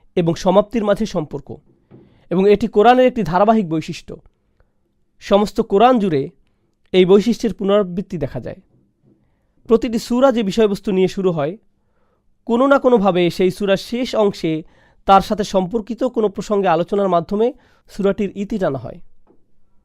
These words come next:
শুধু তাই নয়, একটি সূরার শেষ অংশে যা বলা হয়েছে আর পরবর্তী সূরার শুরুতে যা বর্ণিত হয়েছে, তাদের মাঝেও একটা সংযোগ লক্ষণীয়। পূর্ববর্তী সূরার উপসংহার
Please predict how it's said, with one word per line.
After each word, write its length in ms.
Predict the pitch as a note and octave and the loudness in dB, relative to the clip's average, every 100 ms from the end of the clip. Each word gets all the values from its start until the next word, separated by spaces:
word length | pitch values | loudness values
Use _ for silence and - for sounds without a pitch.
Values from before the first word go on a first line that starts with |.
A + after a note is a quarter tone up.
| _ | _
শুধু 260 | - F#3 G3+ | -8 -4 0
তাই 240 | A3+ C4 | 2 2
নয়, 260 | G#3 E3+ A#3 _ _ _ _ | 2 0 -4 _ _ _ _
একটি 280 | F#3+ G3+ B3+ | 0 0 0
সূরার 280 | - A#3+ A#3+ | -2 2 2
শেষ 340 | - B3+ C4 | 0 -4 0
অংশে 240 | C4 A#3 A#3+ | 0 0 -2
যা 240 | F3+ G#3 | 2 4
বলা 220 | A#3 A3 | 4 2
হয়েছে 480 | F3+ E3+ - D#3 E3+ - _ _ _ _ | 2 -2 -4 -6 -6 -10 _ _ _ _
আর 120 | D#3 | -2
পরবর্তী 500 | D3+ F#3 A3+ B3 B3 | 0 4 4 2 -2
সূরার 220 | A3 A#3+ A3+ | -4 -2 -2
শুরুতে 340 | - F#3+ G3+ | -2 -6 -2
যা 180 | F3 D#3 | 0 0
বর্ণিত 340 | C#3+ E3 G#3+ | 0 -2 0
হয়েছে, 400 | A3+ E3+ - D#3+ - _ _ _ _ _ _ - | 0 -2 -4 -10 -12 _ _ _ _ _ _ -2
তাদের 300 | F3 G3+ G3+ | 0 4 4
মাঝেও 320 | A3+ E3+ A#3+ | 4 4 2
একটা 140 | G3 | 0
সংযোগ 440 | - F3 F3+ F#3+ D#3+ | -4 -2 0 0 0
লক্ষণীয়। 420 | D3 - D3 A2 - - - - - - - - - - - | -2 -4 -8 -10 -14 -18 -20 -20 -20 -20 -20 -20 -20 -20 -4
পূর্ববর্তী 460 | G#3+ A3 A#3 A#3+ A3 | 0 2 0 0 -4
সূরার 320 | - A3+ G3 | 0 2 2
উপসংহার 460 | F3+ G#3+ A#3 A#3+ | 0 0 2 2